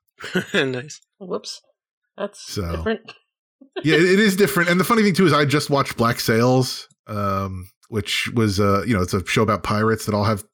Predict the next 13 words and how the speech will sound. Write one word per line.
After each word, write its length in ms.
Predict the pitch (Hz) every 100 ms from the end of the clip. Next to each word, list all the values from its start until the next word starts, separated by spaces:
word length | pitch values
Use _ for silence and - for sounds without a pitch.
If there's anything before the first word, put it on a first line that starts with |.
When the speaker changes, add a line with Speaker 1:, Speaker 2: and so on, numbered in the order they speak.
| -
Speaker 3:
kind 160 | 110
of 80 | 107
vaguely 400 | 98 110 110 110 - - - -
British 260 | 131 123
accents. 480 | 135 120 - 139 131 - -
So 160 | - 147
I 60 |
was 100 | 160
just 140 | 156 -
imagining 380 | 185 165 143 143 -
everybody 400 | 139 147 135 127
as 80 | 117
pirates. 580 | 123 110 90 - -